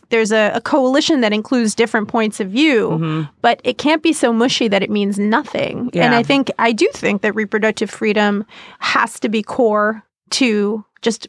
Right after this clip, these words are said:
Speaker 1: thinking that women are people, that the state can't tell women what to do,
Speaker 2: Mm-hmm.
Speaker 1: uh, with their reproductive organs. They can't tell women that they should have children or not have children. It's their lives.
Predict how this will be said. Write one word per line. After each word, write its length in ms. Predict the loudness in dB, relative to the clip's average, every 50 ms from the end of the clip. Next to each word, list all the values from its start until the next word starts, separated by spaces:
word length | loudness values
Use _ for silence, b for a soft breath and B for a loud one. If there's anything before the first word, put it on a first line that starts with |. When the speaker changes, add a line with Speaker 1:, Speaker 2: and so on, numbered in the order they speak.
| -20 _ _
Speaker 1:
thinking 340 | 0 0 2 2 2 2 2
that 140 | 2 2 2
women 260 | 0 2 2 2 0
are 80 | 0
people, 380 | 0 0 0 0 2 0 0 0
that 160 | -2 -4 -4
the 60 | -6
state 460 | -6 -4 -4 0 2 2 2 2 -2 -4
can't 360 | -2 0 2 2 2 0 -2
tell 320 | -2 0 2 4 4 4 2
women 400 | 0 0 0 0 0 -2 0 0
what 180 | 0 0 0 -2
to 100 | -6 -4
do, 400 | -2 -2 0 0 0 0 0 0
Speaker 2:
Mm-hmm. 420 | 0 0 0 0 -2 -4 0 0
Speaker 1:
uh, 140 | 0 0 2
with 220 | 2 0 0 2
their 120 | 0 0 0
reproductive 640 | 0 -4 -2 -2 0 0 0 0 0 0 -2 -2 -2
organs. 580 | -2 -2 -2 0 2 2 0 0 -2 -6 -4
They 100 | -6 -6
can't 400 | -6 -2 0 2 2 2 0 0
tell 240 | 0 2 2 2 2
women 340 | 2 2 2 2 0 2 0
that 140 | 0 0 0
they 80 | -2
should 160 | 0 0 0 0
have 160 | 0 0 0
children 340 | -2 -2 0 0 0 0 0
or 60 | 2
not 200 | 2 0 0 2
have 200 | 0 -2 -2 -2
children. 480 | -2 0 0 0 0 0 0 0 0
It's 160 | -2 -4 -6 -4
their 280 | -2 0 2 2 4
lives. 440 | 4 4 4 4 2 0 -2 -6